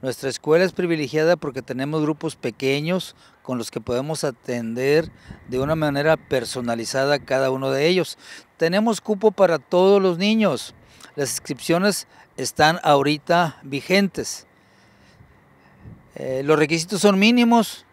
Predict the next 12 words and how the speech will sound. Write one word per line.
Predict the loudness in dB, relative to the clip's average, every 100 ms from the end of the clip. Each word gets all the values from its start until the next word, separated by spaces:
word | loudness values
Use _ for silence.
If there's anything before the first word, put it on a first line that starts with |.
| _ _
el | -10 -10
cub | -2 -2 0
del | 0 2
niño, | 2 2 4 2 2 -6 _ -20 -20 -20 _
el | -16 -12
cub | -4 0
del | 0
padre, | 6 8 8 8 2 -4 -10 _ _ _ _ _
un | -10
comprobante | -6 -2 -2 0
de | -2
domicilio | -2 -4 -4 0 2 2